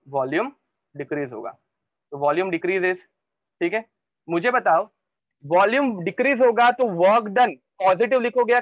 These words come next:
कम, अ, negative लिखोगे? Volume जब मैं कम कर रहा हूँ, gas के ऊपर work done हो रहा है, gas की एनर्जी बढ़ रही है, एनर्जी बढ़ रही है, तो work done is positive or negative? कुछ लोग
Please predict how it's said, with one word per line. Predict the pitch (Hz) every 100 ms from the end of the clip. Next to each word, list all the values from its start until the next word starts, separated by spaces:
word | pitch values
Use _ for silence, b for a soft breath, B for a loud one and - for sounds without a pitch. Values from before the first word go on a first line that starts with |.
| 240
कम, | 214 208
अ, | 175 180
negative | 185 202 214
लिखोगे? | 190 165 117 - _ _ _ -
Volume | 160 196 214
जब | 220
मैं | 226
कम | 226 214 226
कर | 226
रहा | 214
हूँ, | 220
gas | 196 190
के | 220
ऊपर | 226
work | 202 190 175
done | 220
हो | 208
रहा | 202
है, | 202
gas | 185 -
की | 202
एनर्जी | 202 190 190
बढ़ | 160 175
रही | 202 208
है, | 190 196 _ _ -
एनर्जी | 170 208 208
बढ़ | 214 208
रही | 208 214
है, |
तो | 208
work | 196 180 175
done | 208
is | 208
positive | - 170 185 196
or | 190 185
negative? | 160 160 123 107 _ _ _ _ _ _ _ _ _ _ _ _ _ _ _ _ _ _ _ _ _ _ _ _ _ _ _ _ _ _ 160
कुछ | 151
लोग | 180 180